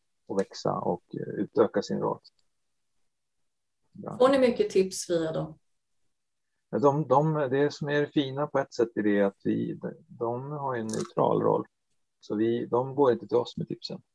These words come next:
Speaker 1: De går till rätt tillsynsmyndighet. Sen så kan vi, sen har vi avstämningar med dem om mera generellt. Hur mycket tips får vi? Vilka kan vara relaterade till våra, våra byggen och så? Men det finns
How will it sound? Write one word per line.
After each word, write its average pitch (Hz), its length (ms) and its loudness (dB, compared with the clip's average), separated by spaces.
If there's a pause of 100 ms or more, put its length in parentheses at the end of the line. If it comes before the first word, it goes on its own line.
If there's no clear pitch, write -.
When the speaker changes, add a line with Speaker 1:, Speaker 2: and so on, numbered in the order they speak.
(840)
Speaker 1:
De 110 180 -2
går 113 160 6
till 120 120 2
rätt - 320 2
tillsynsmyndighet. 104 760 -2
Sen 107 160 -2
så 117 140 -4 (260)
kan 127 200 -2
vi, 107 180 2
sen 113 160 -6
har 123 120 2
vi 107 80 4
avstämningar 98 840 2
med 98 120 0
dem 95 340 0
om - 220 -2 (640)
mera 92 500 0 (160)
generellt. 110 600 0
Hur 107 80 -2
mycket 104 240 -4
tips - 320 -6
får 120 220 6
vi? 104 180 2 (500)
Vilka 98 300 -2
kan 98 160 2
vara 95 120 4
relaterade 95 760 2
till 95 120 -8
våra, - 460 0 (800)
våra 95 240 4
byggen 107 360 2
och 117 80 0
så? - 180 -4
Men 196 180 0
det 202 80 0
finns - 220 -8